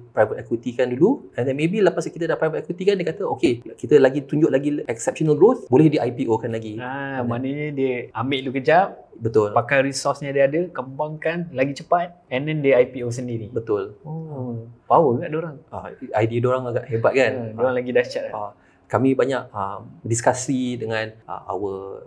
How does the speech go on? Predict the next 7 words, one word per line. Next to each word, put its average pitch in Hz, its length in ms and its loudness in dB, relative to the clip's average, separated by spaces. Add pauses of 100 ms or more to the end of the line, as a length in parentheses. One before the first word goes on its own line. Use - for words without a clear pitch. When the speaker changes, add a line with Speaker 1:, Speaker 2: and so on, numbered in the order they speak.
(120)
Speaker 1:
investors, 101 840 -4
ah, 95 400 -6
financial 113 400 0
experts. - 480 0
Dia 113 80 -6
kata, 135 240 -4 (240)
"Ah, 131 240 -12